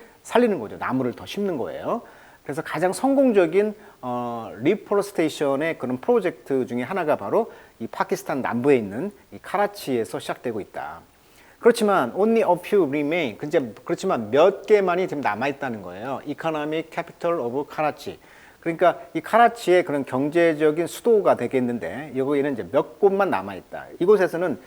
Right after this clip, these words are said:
십육 밀리언 레지던트, 그러니까 천육백만 명이 지금, 어, 커렐. 자, 커렐이란 말은요,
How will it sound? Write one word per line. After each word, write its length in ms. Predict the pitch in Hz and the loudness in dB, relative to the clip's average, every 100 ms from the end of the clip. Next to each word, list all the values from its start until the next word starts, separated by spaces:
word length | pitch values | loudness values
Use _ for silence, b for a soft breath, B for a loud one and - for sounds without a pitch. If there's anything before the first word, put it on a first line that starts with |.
| B B B | B B B
십육 420 | - 254 254 269 | -2 2 4 4
밀리언 480 | 175 165 185 180 147 | 4 4 2 2 0
레지던트, 320 | 117 110 92 | -2 -4 -6
그러니까 320 | 139 131 123 | -6 -4 -6
천육백만 840 | - 277 208 - - 190 185 165 156 | -2 0 0 -2 0 0 2 2 2
명이 400 | 139 147 160 95 | 0 0 0 -2
지금, 380 | 123 117 190 226 B B B | -6 -2 -2 -2 B B B
어, 300 | 117 113 110 | -10 -10 -10
커렐. 600 | - 185 156 202 104 82 | -2 2 6 6 6 0
자, 120 | - - | -14 -10
커렐이란 540 | - 233 294 262 220 143 | 0 4 6 6 2 2
말은요, 400 | 113 113 160 | -4 -4 -4